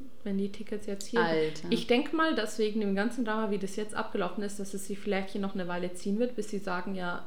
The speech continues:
Speaker 2: Ja,
Speaker 1: hier
Speaker 2: kann
Speaker 1: ist,
Speaker 2: sein.
Speaker 1: hier kommt die Tour, dann und dann.“ Äh, weil ich glaub, dass sie jetzt auch dafür sorgen werden, dass das in Europa nicht so passiert. Also,
Speaker 2: Ja, viel
Speaker 1: wenn
Speaker 2: Spaß,
Speaker 1: ich
Speaker 2: ne?
Speaker 1: Ja. Ja,
Speaker 2: Weißt du
Speaker 1: ich
Speaker 2: schon,
Speaker 1: bin
Speaker 2: hast du jemanden,
Speaker 1: traumatisiert.
Speaker 2: der mit dir hingeht?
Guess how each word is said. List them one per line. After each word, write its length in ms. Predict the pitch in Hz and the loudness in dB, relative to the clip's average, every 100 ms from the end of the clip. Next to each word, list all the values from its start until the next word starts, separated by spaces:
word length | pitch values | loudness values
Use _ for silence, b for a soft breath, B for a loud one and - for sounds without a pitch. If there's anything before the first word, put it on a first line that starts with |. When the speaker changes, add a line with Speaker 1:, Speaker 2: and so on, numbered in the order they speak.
| b b b b b - - | b b b b b -6 -2
Speaker 2:
Ja, 640 | 175 175 175 180 190 196 196 | 2 6 6 6 4 2 2
Speaker 1:
hier 140 | 202 | 4
Speaker 2:
kann 60 | 190 | 4
Speaker 1:
ist, 140 | 170 | 2
Speaker 2:
sein. 400 | 170 165 160 160 | 0 0 0 -2
Speaker 1:
hier 100 | 175 - | -2 0
kommt 220 | 196 196 | 0 -2
die 100 | 190 | -2
Tour, 360 | - 226 247 254 | 0 2 2 2
dann 180 | 196 196 | 0 0
und 160 | 180 | 0
dann.“ 300 | 180 190 247 B B B B - - | 0 2 0 B B B B -6 -2
Äh, 280 | 202 196 196 | 2 4 4
weil 160 | 190 190 | 4 2
ich 100 | 190 | 4
glaub, 280 | 202 208 208 | 4 4 2
dass 200 | 202 - | 2 4
sie 80 | |
jetzt 200 | 202 190 | 4 4
auch 120 | 190 196 | 2 2
dafür 240 | 190 196 | 2 0
sorgen 300 | 185 185 196 | 2 0 0
werden, 200 | 185 185 | 0 0
dass 160 | 180 180 | 0 -2
das 140 | 190 | -2
in 80 | 180 | -2
Europa 360 | 175 175 175 180 | 0 0 0 0
nicht 220 | 175 170 | -2 -2
so 80 | - | -6
passiert. 440 | - 190 - 196 - - - - - - - - - - | -6 -6 -6 -6 -6 -6 -6 -6 -6 -6 -6 -6 -6 -4
Also, 220 | 196 180 208 | -2 2 2
Speaker 2:
Ja, 100 | 175 | 2
viel 180 | - | 2
Speaker 1:
wenn 60 | 190 | 2
Speaker 2:
Spaß, 220 | 254 254 | 4 4
Speaker 1:
ich 40 | 226 | 2
Speaker 2:
ne? 120 | 214 B B B B B - | -2 B B B B B 2
Speaker 1:
Ja. 320 | 269 294 247 233 - - - - - - b b b b b | 6 6 4 0 -4 -6 -6 -6 -6 -6 b b b b b
Ja, 120 | 214 220 | 8 10
Speaker 2:
Weißt 140 | 202 | 10
du 40 | 233 | 6
Speaker 1:
ich 60 | |
Speaker 2:
schon, 180 | 226 208 | 4 4
Speaker 1:
bin 300 | 214 208 190 - - | 4 2 0 -2 0
Speaker 2:
hast 160 | 190 | 2
du 40 | 220 | 4
jemanden, 280 | 202 190 190 | 4 2 2
Speaker 1:
traumatisiert. 20 | |
Speaker 2:
der 80 | 190 | 0
mit 120 | 180 | 0
dir 60 | 202 | 0
hingeht? 400 | 226 277 381 | 0 0 0